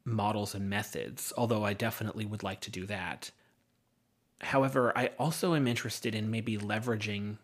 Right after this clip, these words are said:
the learnings from this podcast to refine and develop meta theories for nursing, or a meta theory. You know, firstly f-, and foremost for nursing research, nursing science, but also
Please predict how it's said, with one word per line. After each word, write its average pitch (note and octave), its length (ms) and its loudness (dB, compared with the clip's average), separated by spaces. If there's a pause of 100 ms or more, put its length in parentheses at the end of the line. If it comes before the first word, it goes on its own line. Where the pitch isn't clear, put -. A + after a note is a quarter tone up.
(100)
the A#2 120 0
learnings A2 460 0
from G#2+ 160 -4
this G#2 160 -4
podcast G2 600 -4 (540)
to B2 200 4
refine A2+ 440 2
and G#2+ 120 -2
develop G#2 400 -2 (340)
meta D3 240 6
theories - 680 -6
for - 200 0
nursing, - 460 -6 (220)
or G#2+ 340 0
a A2 340 0 (180)
meta G#2 200 -4
theory. - 380 -8 (600)
You E3+ 80 8
know, F3 280 8
firstly D#3 600 4
f-, - 440 -8
and A#2+ 180 -2
foremost B2 520 6
for G#2+ 320 0
nursing G#2+ 380 -4
research, - 760 -2
nursing A2 300 -4
science, - 800 -4 (460)
but B2+ 300 6
also E3+ 680 2